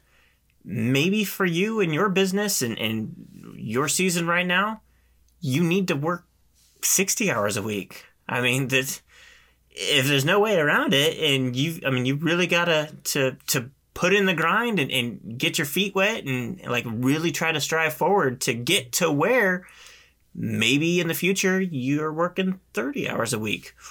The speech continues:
or maybe you do just work the forty hours a week, but they're super easy and fun, and it, it doesn't even feel like work. I mean, you get so caught up on, on that number of, like, "Ah, I,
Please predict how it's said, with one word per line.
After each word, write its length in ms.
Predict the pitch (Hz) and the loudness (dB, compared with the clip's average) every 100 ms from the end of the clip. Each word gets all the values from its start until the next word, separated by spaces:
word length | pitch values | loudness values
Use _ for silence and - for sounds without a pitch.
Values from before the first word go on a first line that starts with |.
| - | 0
or 80 | |
maybe 200 | 208 269 | 2 4
you 80 | 262 | 4
do 180 | 247 302 | 2 2
just 220 | 240 180 | 2 0
work 200 | 123 113 | 0 -2
the 80 | 120 | -2
forty 300 | - 120 117 | 0 2 2
hours 260 | 113 113 117 | 0 0 -2
a 40 | |
week, 260 | 113 107 - | -2 -4 -4
but 120 | 143 | -2
they're 100 | 170 | 0
super 420 | - 262 254 220 | 0 0 2 0
easy 460 | 190 233 247 196 123 | 0 0 2 2 2
and 140 | 107 | 0
fun, 440 | - 196 220 226 | -2 0 0 2
and 120 | 127 117 | 0 0
it, 140 | 120 151 | -2 -6
it 200 | 147 147 | -4 -2
doesn't 260 | 160 196 196 | 2 2 2
even 200 | 185 180 | 0 -2
feel 340 | - 190 247 | 0 0 0
like 300 | 202 110 190 | 0 -2 -4
work. 240 | 107 110 - - - | -4 -6 -6 -18 -8
I 60 | 185 | -2
mean, 200 | 190 147 - - | -2 -2 -12 -12
you 280 | 151 196 208 | -2 0 2
get 260 | 254 262 | 0 -2
so 240 | - 220 202 | -2 0 0
caught 440 | - - 208 202 | -2 0 0 2
up 240 | 196 202 | 0 0
on, 380 | 139 135 127 143 - | 0 2 0 -4 -4
on 200 | 127 123 | -2 0
that 160 | 110 | -2
number 640 | 113 107 120 185 127 107 101 | -2 0 2 2 2 2 0
of, 180 | - | 0
like, 200 | 101 110 107 | -2 -4 -2
"Ah, 260 | 143 160 | 0 2
I, 200 | 143 123 | 2 0